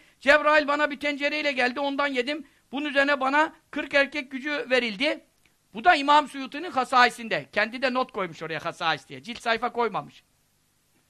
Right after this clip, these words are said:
Ondan sonra. Neyse o yemeğin ne olduğunu merak ederseniz özelde görüşürüz o meseleyi. Var, o, öyle rivayette var.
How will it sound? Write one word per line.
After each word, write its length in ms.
Ondan 280
sonra. 260
Neyse 220
o 120
yemeğin 360
ne 60
olduğunu 300
merak 320
ederseniz 600
özelde 420
görüşürüz 500
o 60
meseleyi. 420
Var, 260
o, 180
öyle 360
rivayette 520
var. 160